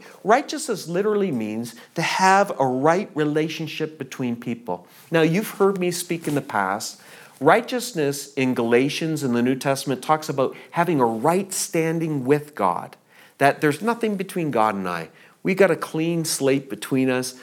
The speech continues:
There's no, you know when you're in a relationship with something and there's something between you and it's a little awkward? Well, we want to be in right standing with God. There's no, none of that between us. But the Bible always goes further than that. It says not just with God, but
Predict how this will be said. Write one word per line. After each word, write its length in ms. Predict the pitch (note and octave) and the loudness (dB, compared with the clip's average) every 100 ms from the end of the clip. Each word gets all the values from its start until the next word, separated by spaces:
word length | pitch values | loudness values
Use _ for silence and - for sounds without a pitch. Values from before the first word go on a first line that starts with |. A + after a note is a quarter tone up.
| - - | -16 -2
There's 160 | D3 | 0
no, 260 | D#3 F#3 F#3 | 4 4 4
you 140 | F#3 | 4
know 140 | B3+ B3+ | 4 4
when 440 | F#3 - D#3 D3+ | 2 2 2 4
you're 160 | C#3 C3+ | 4 4
in 120 | C3+ | 4
a 40 | |
relationship 540 | B2 A#2+ B2+ B2+ C3+ D3+ | 4 6 4 2 -2 0
with 140 | C#3 | 0
something 340 | D3 C#3 D3 A#2+ | 0 0 2 0
and 80 | |
there's 160 | A#2 A#2 | 0 0
something 320 | E3+ E3+ E3+ | -2 0 0
between 400 | D#3+ - D3 C#3+ | -2 0 0 2
you 160 | C#3+ D3 | 2 2
and 100 | B2 | 2
it's 120 | A2+ | 2
a 60 | B2+ | 4
little 220 | C#3 C3 | 6 6
awkward? 520 | B2+ C#3 E3 F3 E3+ - - - - | 6 4 0 -2 -4 -20 -20 -20 -4
Well, 180 | C3 C3 | 4 4
we 180 | C3+ G3+ | 4 2
want 220 | A3+ G#3+ | 4 4
to 60 | F3+ | 2
be 160 | E3+ | 0
in 200 | C#3 B2+ | 0 2
right 280 | C3+ D3 C#3+ | 2 2 0
standing 500 | - D3+ C#3 C3+ A#2+ | -2 0 2 0 2
with 180 | B2+ B2+ | 0 0
God. 300 | - G2 G2+ | 0 0 2
There's 260 | F3+ F#3 | 0 0
no, 280 | F3 F3+ F3 - | -2 0 2 2
none 240 | F3 G3 | 0 2
of 80 | F#3 | 2
that 200 | C#3+ C3 | 2 0
between 380 | B2+ - A#2 G2 | -2 -6 -6 -4
us. 280 | F2+ - - _ _ - - | -6 -10 -16 _ _ -20 -14
But 120 | - D3+ | 0 0
the 60 | |
Bible 400 | D3+ B3 C#4+ - | 4 2 2 -4
always 280 | - B2+ B2 | -4 -2 -2
goes 220 | C#3+ C#3 | -2 -4
further 320 | - G3 F#3+ D3 | -4 -8 -6 -6
than 160 | F#2+ | -8
that. 240 | E2+ - - _ _ _ _ _ _ - | -10 -14 -18 _ _ _ _ _ _ -20
It 60 | - | -2
says 200 | - E3+ | 0 4
not 220 | G3 B3+ | 2 2
just 260 | - A#3 - | 0 -2 0
with 180 | C3 - | -2 0
God, 460 | D3+ G3+ C3 - | 2 2 2 0
but 260 | C3 C3 | 2 2